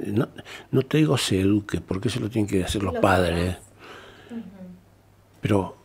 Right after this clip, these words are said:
Speaker 1: ¿cómo lograr que el tipo se instruya?
Speaker 2: Bueno,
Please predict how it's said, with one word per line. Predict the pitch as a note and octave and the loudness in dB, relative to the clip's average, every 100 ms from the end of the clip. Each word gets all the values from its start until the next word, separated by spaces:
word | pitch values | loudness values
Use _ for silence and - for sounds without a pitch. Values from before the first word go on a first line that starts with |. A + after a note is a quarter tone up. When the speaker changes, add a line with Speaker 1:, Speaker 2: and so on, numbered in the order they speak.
| _ - - | _ -20 -2
Speaker 1:
¿cómo | D#3 F3 | 4 6
lograr | B2+ A#2+ D3+ D3+ | 6 4 2 0
que | A#2 | -2
el | - | 0
tipo | C3 - B2+ | -2 0 -2
se | - G#2 | 0 0
instruya? | F#2+ F2+ E2+ - - - D4 - E2+ D2 - - - - - - - - - - - - - | -2 -2 -6 -10 -12 -2 0 0 -4 -8 -16 -20 -20 -20 -20 -20 -20 -20 -20 -20 -20 -20 -12
Speaker 2:
Bueno, | - G3 E3+ D3+ | -2 2 2 0